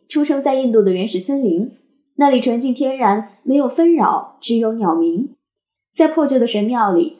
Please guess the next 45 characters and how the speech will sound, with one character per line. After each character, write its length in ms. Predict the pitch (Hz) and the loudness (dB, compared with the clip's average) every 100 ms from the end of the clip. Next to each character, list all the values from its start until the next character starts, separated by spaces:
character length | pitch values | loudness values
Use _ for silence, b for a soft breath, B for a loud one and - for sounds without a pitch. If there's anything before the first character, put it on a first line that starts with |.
| _ | _
他 200 | 262 214 | -2 0
们 100 | 208 | 0
的 80 | 214 | -2
父 180 | 285 | -2
母 140 | 202 165 | -2 -2
结 200 | 175 202 | -4 -6
合， 460 | - 165 185 - _ _ - | -6 -6 -6 -8 _ _ -2
不 80 | |
久 180 | 294 220 | 2 2
后 380 | 214 220 185 180 | 2 0 -2 -4
生 240 | - 240 226 | -4 -2 0
下 140 | 233 | -2
了 80 | 202 | 0
虎 160 | 175 | 0
兄 200 | 170 262 | 0 -2
虎 160 | 285 170 | -2 -4
弟。 360 | - 294 - _ _ _ _ _ - | -2 -4 -4 _ _ _ _ _ 2
一 140 | 339 | 4
家 120 | 359 | 4
四 160 | 359 349 | 0 0
口 200 | 277 208 | 2 2
在 100 | 233 | 0
这 140 | 247 | 0
里 100 | 196 | -2
生 260 | 190 208 233 | -2 -4 -4
活， 440 | 196 170 175 - - | 0 0 -2 -10 -4
每 180 | 180 170 | 0 0
天 180 | 214 | 0
快 180 | 220 233 | 0 0
乐 120 | 190 | 0
无 120 | 165 165 | 0 0
忧。 360 | 202 247 254 _ _ _ _ _ - | 0 -2 -6 _ _ _ _ _ 0
兄 180 | 349 349 | 4 6
弟 60 | |
俩 160 | 330 220 | 6 4
最 180 | 339 330 | 2 -4
爱 260 | 320 262 | -2 -2
的 440 | 190 175 170 - _ _ - | 0 -2 -2 -10 _ _ 0
就 160 | 269 | 2
是 80 | 254 | 2
在 160 | 240 226 | 0 -2
河 160 | 190 | -2
边 160 | 208 233 | -2 -2
戏 240 | - 330 | 0 0
水， 360 | - - - | 2 -2 -4